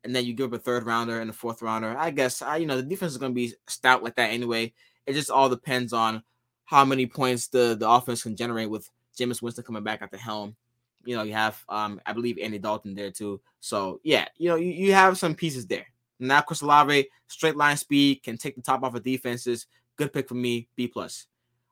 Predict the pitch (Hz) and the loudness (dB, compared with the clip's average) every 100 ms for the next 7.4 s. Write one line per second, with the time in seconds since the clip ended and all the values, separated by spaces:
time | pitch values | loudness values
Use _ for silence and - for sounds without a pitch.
0 | - 156 165 160 151 139 180 - 170 180 | 2 8 10 10 8 2 0 0 2 4
1 | 196 156 110 - 131 123 107 120 202 220 | 6 4 0 0 0 0 -4 4 4 4
2 | - 175 160 185 175 120 - 120 117 - | 2 2 6 6 6 4 -2 -6 -6 -10
3 | - _ _ _ _ - 196 196 190 185 | -16 _ _ _ _ -8 -4 0 4 6
4 | 160 - - _ _ _ _ - - _ | 4 0 -18 _ _ _ _ -16 -16 _
5 | _ _ _ _ _ _ - 175 170 175 | _ _ _ _ _ _ -6 0 0 0
6 | - 180 190 220 175 165 151 139 147 165 | -2 2 4 4 2 0 -2 -6 -4 -4
7 | 135 127 143 180 | -6 -8 -8 -10